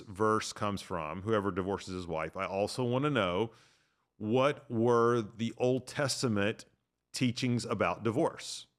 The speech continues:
okay, in general, right? So we know he's quoting, looks like Deuteronomy twenty-four. What else does the Old Testament have to say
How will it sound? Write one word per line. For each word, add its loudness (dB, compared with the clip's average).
okay, -2
in 0
general, 2
right? -2
So 4
we 0
know 4
he's -6
quoting, 0
looks -4
like -2
Deuteronomy 0
twenty-four. -2
What 4
else 2
does 0
the 0
Old 4
Testament -4
have -4
to -12
say 0